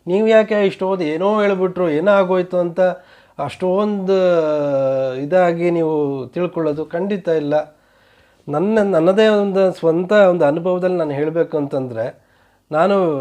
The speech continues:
ವಿಜ್ಞಾನದ ವಿದ್ಯಾರ್ಥಿ, ವಿಜ್ಞಾನಿಯೂ ಕೂಡ ಹೌದು. ನಾನು ಪದವಿ ಇಲ್ದೇ ವಿಜ್ಞಾನಿ ಅನ್ನೋ, ಅದನ್ನ ಒಪ್ಕೊಂಡಿರೋನು ನಾನು. ನಾನೊಬ್ಬ ವಿಜ್ಞಾನಿಯಾಗಿ ನನಗೇನು ಸಂಶೋಧನೆ ಮಾಡಬೇಕು ಅಂತ ನಾನು ಹೊರಟಿರ್ತೀನಿಯೋ,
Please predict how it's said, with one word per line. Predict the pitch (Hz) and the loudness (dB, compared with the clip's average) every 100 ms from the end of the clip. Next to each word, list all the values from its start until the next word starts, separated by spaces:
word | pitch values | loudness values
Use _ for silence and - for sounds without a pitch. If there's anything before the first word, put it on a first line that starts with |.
| 131 | -4
ವಿಜ್ಞಾನದ | 135 139 175 190 196 | -6 -2 0 0 2
ವಿದ್ಯಾರ್ಥಿ, | 190 165 147 147 139 - | 0 -2 -2 0 0 -2
ವಿಜ್ಞಾನಿಯೂ | 131 131 147 190 214 214 | -8 -2 2 4 4 0
ಕೂಡ | 208 196 | 0 -2
ಹೌದು. | 165 151 147 127 120 - | -2 -2 -4 -6 -10 -8
ನಾನು | 139 175 | -4 -4
ಪದವಿ | - 139 170 220 | -2 -2 -2 -2
ಇಲ್ದೇ | 220 202 214 226 | 0 2 2 4
ವಿಜ್ಞಾನಿ | 202 160 185 190 185 | 2 0 0 2 4
ಅನ್ನೋ, | 170 170 | 2 0
ಅದನ್ನ | 151 160 156 151 165 170 | -2 -4 -4 -6 -6 -2
ಒಪ್ಕೊಂಡಿರೋನು | 170 165 151 147 - 170 147 135 123 | 2 2 2 -2 -2 -2 0 -2 -2
ನಾನು. | 110 113 107 _ _ _ - _ _ | -6 -8 -12 _ _ _ -20 _ _
ನಾನೊಬ್ಬ | 175 208 208 | -2 2 2
ವಿಜ್ಞಾನಿಯಾಗಿ | 196 196 170 214 220 214 180 160 123 127 165 _ _ _ _ _ _ _ _ 151 | 2 0 0 2 2 2 2 0 -4 -8 -10 _ _ _ _ _ _ _ _ -2
ನನಗೇನು | 156 208 190 208 233 | 2 2 6 6 6
ಸಂಶೋಧನೆ | 202 196 208 202 202 202 | 4 0 2 2 4 4
ಮಾಡಬೇಕು | 190 180 180 185 175 196 202 185 _ - | 4 4 2 0 0 -2 -4 -8 _ -12
ಅಂತ | 175 180 | -6 -2
ನಾನು | 170 170 | 0 0
ಹೊರಟಿರ್ತೀನಿಯೋ, | 151 151 160 180 175 170 156 123 127 147 | 0 -2 0 -4 -4 -4 -4 -4 -4 -8